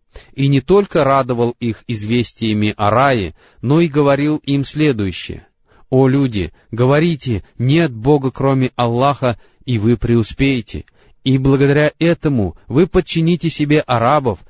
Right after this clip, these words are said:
и покорятся вам персы, а если вы умрете, то будете царями в раю». Раньше мы уже упоминали о том, что ответил пророк, саллаллаху алейхи вассалям, когда Утба бин Рабиа,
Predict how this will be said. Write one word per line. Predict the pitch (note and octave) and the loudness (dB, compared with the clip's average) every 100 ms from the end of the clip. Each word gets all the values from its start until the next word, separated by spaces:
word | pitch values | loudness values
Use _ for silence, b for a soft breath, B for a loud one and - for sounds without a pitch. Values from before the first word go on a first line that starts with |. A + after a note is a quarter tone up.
| _ | _
и | - F#3 | 0 2
покорятся | - D3+ C#3 B2+ B2+ - A#2+ | 2 0 2 0 0 -2 -2
вам | A2 G#2 | -2 -2
персы, | - C3+ C3 - G2 E2+ - _ _ | 0 0 0 -4 -8 -8 -10 _ _
а | G#2+ | -4
если | A2+ A#2+ - G#2 | 0 -2 -2 -4
вы | G2+ | 0
умрете, | G#2 A2+ C3 A2+ F#2+ D#2+ - _ - | 0 2 2 0 -6 -8 -12 _ -2
то | F#3 | 0
будете | E3+ F3 D#3 C#3+ C3+ | 2 0 0 -2 -4
царями | - B2 A2+ A#2+ G#2+ | 0 0 2 0 0
в | F#2 | -2
раю». | F2+ F2+ E2+ D#2 - _ _ _ _ _ _ _ _ B B - | -2 -2 -2 -6 -12 _ _ _ _ _ _ _ _ B B -6
Раньше | B2 C#3 C3+ D3 | -2 0 0 0
мы | C#3+ C#3+ | 2 0
уже | B2+ C#3+ | 2 0
упоминали | A#2+ A2 A2 G#2+ A#2 C3+ G2+ | 0 -4 -2 -2 0 0 -2
о | F#2 | -2
том, | B2 B2+ F2+ - b | 0 0 -2 -8 b
что | - - E3+ | -18 -2 2
ответил | D3 A#2+ B2 A#2 G2+ | 2 2 -2 -2 -6
пророк, | - G#2 G#2+ D3 - | -4 -2 0 0 -2
саллаллаху | G#2+ G2 G2 G2+ F2+ | -4 -4 0 0 0
алейхи | G2 G2 - | -2 -2 -4
вассалям, | F#2 - C3+ C3+ B2+ G#2 | -6 -4 -2 0 0 -2
когда | - A2+ C3+ B2+ | -6 -2 0 0
Утба | - D#3 B2 G#2+ G#2+ | 0 -4 -2 -2 -2
бин | G2+ A#2+ G#2+ | 0 -2 -2
Рабиа, | A2 G#2+ A#2 D3 G#2+ E2 | -2 -2 0 -2 -2 -4